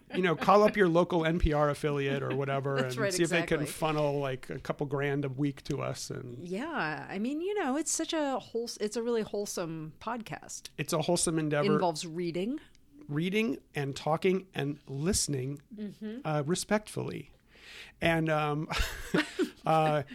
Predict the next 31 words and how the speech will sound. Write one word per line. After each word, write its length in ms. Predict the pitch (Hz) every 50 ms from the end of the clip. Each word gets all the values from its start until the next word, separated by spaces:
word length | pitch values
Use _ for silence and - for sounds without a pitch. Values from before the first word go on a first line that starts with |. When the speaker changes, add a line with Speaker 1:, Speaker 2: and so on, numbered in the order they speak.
| - -
Speaker 1:
and 160 | 175 170 165
sometimes 580 | - - - 220 233 240 - 233 226 202 185 -
swear 300 | - - 175 175 170 165
words, 400 | 156 156 151 151 151 139 139 -
which 160 | 156 147 -
is 120 | 156 143 139
why 200 | 147 151 147 143
it 200 | 143 143 143 139
has 240 | 147 147 147 - -
the, 200 | - 139 135 127
uh, 180 | 123 127 123
explicit, 680 | 123 131 151 - - - - 156 160 - - 147 135 135 - - - -
uh, 280 | 135 131 123 123 123 120 - -
label 280 | 139 143 135 202 202
Speaker 2:
Right, 180 | 214 170 147 127
Speaker 1:
on, 180 | 127 123 - - - - -
Speaker 2:
right. 260 | - 160 147 127 120 - -
Speaker 1:
on 180 | 135 131 131 135
Apple 320 | - 135 131 - - 127
iTunes. 840 | 120 123 123 123 - - - - - - 135 131 - - - - -
Speaker 2:
'Cause 180 | - 185 156 160
of 80 | 139
the 80 | 135 127
swears. 460 | - - - - - 120 - - - -
Speaker 1:
The 60 | -
swears 400 | - - - - - - 123 -
that 120 | - - -
we 100 | - 135
Speaker 2:
Yeah. 160 | 165 151 104
Speaker 1:
sometimes 480 | 87 - - - - - - - - - - - - - - -
drop. 380 | - - - - - - -